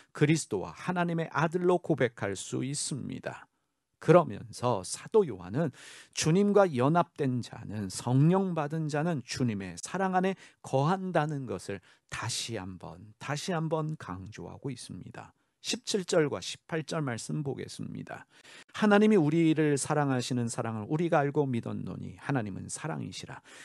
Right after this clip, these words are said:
사랑 안에 거하는 자는 하나님 안에 거하고 하나님도 그의 안에 거하시느니라. 이로써 사랑이 우리에게 온전히 이루어진 것은 우리로 심판날에 담대함을 가지게 하려 함이니 주께서 그러하심과 같이 우리도 이 세상에서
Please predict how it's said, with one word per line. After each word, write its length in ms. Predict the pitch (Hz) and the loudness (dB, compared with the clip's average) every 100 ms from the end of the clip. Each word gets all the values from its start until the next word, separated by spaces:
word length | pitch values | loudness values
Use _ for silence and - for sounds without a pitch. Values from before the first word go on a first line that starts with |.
| - | -12
사랑 400 | - - 202 208 | -6 2 6 6
안에 200 | 196 196 | 6 6
거하는 340 | - 170 170 160 | 4 4 4 4
자는 280 | 151 147 | 4 2
하나님 360 | 143 160 151 139 | -2 0 2 2
안에 220 | 131 120 | 2 0
거하고 540 | - 104 101 - 101 107 | -2 -4 -4 -4 -4 -4
하나님도 500 | - 135 117 104 101 | 0 0 0 -2 -6
그의 240 | - 160 | 0 4
안에 240 | 156 151 147 | 4 2 0
거하시느니라. 800 | 151 147 143 135 107 92 - - _ - | 2 2 2 -2 -2 -6 -12 -18 _ -6
이로써 400 | 131 127 107 107 | 2 2 2 -2
사랑이 440 | 104 117 104 101 95 | -4 -6 -6 -8 -6
우리에게 320 | 135 139 135 | -2 0 0
온전히 600 | 123 117 127 131 170 175 | 0 2 2 4 2 2
이루어진 420 | 175 175 156 143 | 4 4 2 -2
것은 280 | 110 - 92 - - - | -2 -6 -12 -14 -10 4
우리로 300 | 156 165 127 | 6 8 6
심판날에 760 | - 123 117 131 127 117 90 - | 4 0 0 -2 -2 -4 -8 -6
담대함을 580 | 101 113 120 143 160 | -4 -2 0 2 2
가지게 320 | 160 147 147 151 | 0 0 0 -2
하려 220 | 156 156 | 2 2
함이니 420 | 160 143 170 147 - - - | 4 4 4 4 -2 -20 -4
주께서 420 | 175 - 190 175 | -2 6 6 6
그러하심과 640 | - 135 127 123 120 120 107 | 2 2 2 0 -2 -4 -6
같이 320 | 95 - 98 | -8 -8 -6
우리도 360 | - 104 104 101 | -6 -6 -6 -4
이 200 | 120 143 | -4 -2
세상에서 480 | 151 147 139 135 | -2 -2 -2 -2